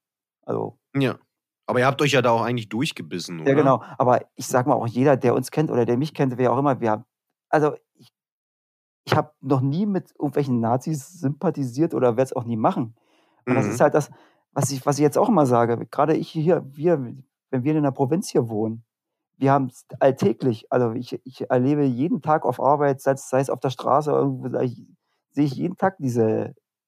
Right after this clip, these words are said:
Speaker 1: Murmelköpfe.
Speaker 2: Ja, ja, ja.
Speaker 1: Mit ihrem verschobenen Weltbild.
Speaker 2: Ja.
Speaker 1: Und, aber es ist halt das aus einer, wenn du jetzt zum Beispiel in Berlin wohnst oder in, in, in diesen Szenevierteln, in dieser, in dieser
Speaker 2: <laughs> Ja.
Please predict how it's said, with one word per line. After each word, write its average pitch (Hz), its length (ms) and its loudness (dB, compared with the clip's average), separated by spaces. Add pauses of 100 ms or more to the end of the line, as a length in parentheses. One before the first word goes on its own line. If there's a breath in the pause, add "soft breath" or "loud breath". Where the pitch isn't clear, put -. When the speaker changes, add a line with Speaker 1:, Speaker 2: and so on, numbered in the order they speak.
(320)
Speaker 1:
Murmelköpfe. 123 800 0 (480)
Speaker 2:
Ja, 120 320 -4
ja, 113 240 -6
ja. 104 240 -8
Speaker 1:
Mit - 180 -4
ihrem 123 640 0 (420)
verschobenen 127 500 0
Weltbild. 123 460 0 (640 soft breath)
Speaker 2:
Ja. 135 180 0
Speaker 1:
Und, - 100 -12 (100)
aber 127 240 0
es 127 80 -6
ist 156 140 -8
halt 151 160 2
das 151 240 -2 (260)
aus 143 160 -2
einer, 123 400 2 (720)
wenn 120 100 -2
du 123 60 4
jetzt 123 100 -2
zum 127 100 0
Beispiel 123 240 2
in 123 80 2
Berlin 135 320 2
wohnst 143 220 0
oder 123 200 0
in, 120 360 -4
in, 113 240 -8
in 123 120 -4
diesen 113 160 -6
Szenevierteln, 139 720 -2 (220 loud breath)
in 135 80 -2
dieser, 127 280 4
in 120 140 -2
dieser 123 320 2
Speaker 2:
<laughs> - 220 -6
Ja. 120 300 -8